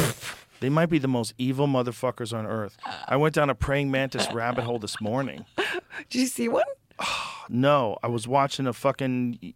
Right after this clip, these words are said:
Speaker 1: uh, Instagram reel, and, uh, it had this praying mantis
Speaker 2: Those
Speaker 1: that was
Speaker 2: ladies, they're
Speaker 1: des-,
Speaker 2: ruthless.
Speaker 1: destroying, like, a caterpillar, just holding it, and just eats the whole thing. I mean, it's almost as big as it,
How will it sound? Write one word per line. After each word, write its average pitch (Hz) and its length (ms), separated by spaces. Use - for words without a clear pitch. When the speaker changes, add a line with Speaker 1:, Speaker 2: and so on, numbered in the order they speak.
Speaker 1:
uh, 107 360
Instagram 113 640
reel, 107 420
and, 120 300
uh, 113 260
it 120 140
had 127 280
this 117 160
praying 147 400
mantis 143 460
Speaker 2:
Those 175 100
Speaker 1:
that 208 180
was 240 160
Speaker 2:
ladies, 185 120
they're 190 160
Speaker 1:
des-, 185 80
Speaker 2:
ruthless. 233 280
Speaker 1:
destroying, 143 640
like, 123 220
a 110 60
caterpillar, 165 760
just 147 200
holding 170 640
it, 113 260
and 139 180
just 139 300
eats 185 300
the 156 140
whole 156 220
thing. 147 320
I - 20
mean, 156 160
it's 156 220
almost 233 300
as 127 140
big 135 280
as 107 160
it, - 280